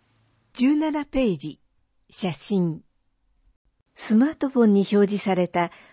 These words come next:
分別アプリ三アールのトップページ画面です。中央にミヤリーちゃんのイラスト。下部には収集曜日が検索できるカレンダーが表示されています。写真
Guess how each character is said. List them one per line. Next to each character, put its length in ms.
分 260
別 280
ア 80
プ 160
リ 180
三 500
ア 20
ー 40
ル 140
の 220
ト 120
ッ 20
プ 200
ペ 160
ー 40
ジ 120
画 140
面 240
で 140
す。 180
中 260
央 120
に 140
ミ 160
ヤ 140
リ 140
ー 40
ち 120
ゃ 40
ん 80
の 80
イ 100
ラ 140
ス 160
ト。 160
下 160
部 120
に 180
は 260
収 200
集 280
曜 240
日 120
が 140
検 300
索 240
で 120
き 160
る 200
カ 140
レ 140
ン 100
ダ 100
ー 100
が 80
表 60
示 340
さ 160
れ 120
て 140
い 120
ま 180
す。 260
写 200
真 400